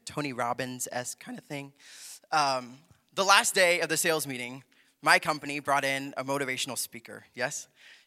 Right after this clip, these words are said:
And he, at random, supposedly the day before, picked five of us to sit on a panel. And so I was chosen, which is such a bummer. <laughs> And so I, uh, so I was sitting up on this panel,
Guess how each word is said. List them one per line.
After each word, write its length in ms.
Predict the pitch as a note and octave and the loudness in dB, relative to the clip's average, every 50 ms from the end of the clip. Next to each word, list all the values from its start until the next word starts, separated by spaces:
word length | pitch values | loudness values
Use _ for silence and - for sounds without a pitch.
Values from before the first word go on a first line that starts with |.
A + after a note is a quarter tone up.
| _ - | _ -6
And 180 | C#3+ C#3 C3 C3 | -4 -4 -4 -6
he, 420 | - - C#3 C#3 C#3 C3+ C3 - _ _ _ _ _ _ - | -6 -4 -2 -2 -2 -4 -6 -8 _ _ _ _ _ _ -4
at 220 | C#3 C#3 D3 - A#2 | -2 -2 -2 -2 -2
random, 540 | C#3+ D#3 D#3 D3 C3+ B2+ A2 A2 A2+ A#2 - - | -2 0 0 0 0 -2 -4 -4 -6 -10 -14 -14
supposedly 420 | - - - C3 B2 A2 A#2 A#2 | -16 -10 -8 -8 -8 -8 -10 -10
the 100 | A#2 B2 | -10 -8
day 100 | C3 B2+ | -8 -8
before, 320 | A#2+ A#2+ - - B2 A2 - | -8 -8 -8 -8 -8 -8 -6
picked 500 | - - - C#3+ C#3 - - - - _ _ _ _ _ | -4 -2 -2 -2 -2 -4 -8 -10 -10 _ _ _ _ _
five 320 | _ - - D#3+ C#3 D3 C3 | _ -6 0 2 2 2 2
of 100 | C3 A2+ | 0 -6
us 220 | G#2+ G2 - - - | -6 -6 -6 -6 -6
to 80 | - | -6
sit 200 | - - - C3+ | -8 -8 -6 -6
on 100 | B2 A#2+ | -6 -8
a 60 | A#2 | -8
panel. 400 | - - B2 A#2 A2 G#2+ G#2 G#2+ A2+ | -10 -10 -12 -10 -12 -12 -12 -12 -14
And 140 | A#2 A2 - | -14 -14 -12
so 80 | - A2+ | -8 -8
I 60 | A#2 | -6
was 200 | A#2+ A#2+ A#2+ - | -6 -6 -8 -10
chosen, 480 | - - B2 A2+ A#2 - A2+ A#2 A2 _ _ - - - - - - - _ _ _ _ - | -12 -12 -12 -10 -10 -12 -12 -12 -18 _ _ -20 -20 -20 -20 -20 -20 -20 _ _ _ _ -12
which 100 | - - | -10 -8
is 80 | C3+ - | -4 -4
such 320 | - - - C#3+ - - | -4 -2 -2 -4 -4 -4
a 40 | B2+ | -6
bummer. 340 | A2 A2 G2+ G#2 G#2 - - - - - _ | -6 -8 -10 -10 -10 -10 -10 -10 -12 -16 _
<laughs> 240 | - - - - - | -18 -18 -12 -4 0
And 180 | - F#3+ - F3+ | 2 2 2 4
so 400 | - - - - - G#3+ F#3+ F3 | 4 4 4 4 4 4 6 8
I, 300 | E3+ E3 E3 E3 D#3+ D#3+ | 6 6 6 4 2 2
uh, 260 | D#3 D#3 D#3 D3 - - - C4+ - - - - _ - | 2 0 -2 -4 -6 -10 -16 -20 -20 -20 -20 -20 _ -12
so 180 | - - - D#3 | -10 -2 0 2
I 120 | D3+ D3+ | 2 2
was 100 | D#3 D3 | 0 -2
sitting 240 | - - F#3+ F3 E3 | -2 -4 -4 0 0
up 120 | D#3 C#3+ | 0 0
on 100 | D#3+ D#3 | 0 0
this 140 | D3 C#3+ - | 0 0 -4
panel, 580 | - - C3+ B2+ B2+ C3 B2+ B2+ B2 B2+ B2 | -4 -6 -6 -6 -4 -4 -4 -4 -4 -6 -8